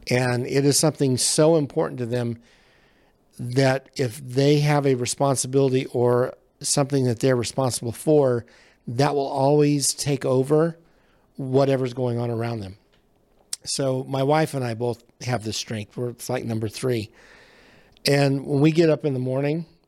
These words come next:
before we'll do anything else, laundry gets done first, bed gets made. If we got a, if there's a phone call coming in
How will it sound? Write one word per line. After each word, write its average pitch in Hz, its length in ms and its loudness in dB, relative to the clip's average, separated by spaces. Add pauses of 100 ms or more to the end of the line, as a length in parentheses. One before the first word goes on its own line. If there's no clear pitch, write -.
(200)
before 151 280 2
we'll 147 120 4
do 143 180 0
anything 143 360 2
else, 143 440 -2 (540)
laundry 131 400 0
gets 123 240 -4
done 123 240 -4
first, - 540 -8 (300)
bed 120 220 -4
gets 123 280 -4
made. 117 480 -2 (840)
If 127 140 0
we 147 120 6
got 143 180 4
a, - 20 -2 (100)
if 135 100 -8
there's 139 160 -2
a 120 60 -2
phone 143 260 2
call 143 240 2
coming 147 320 0
in 143 340 -2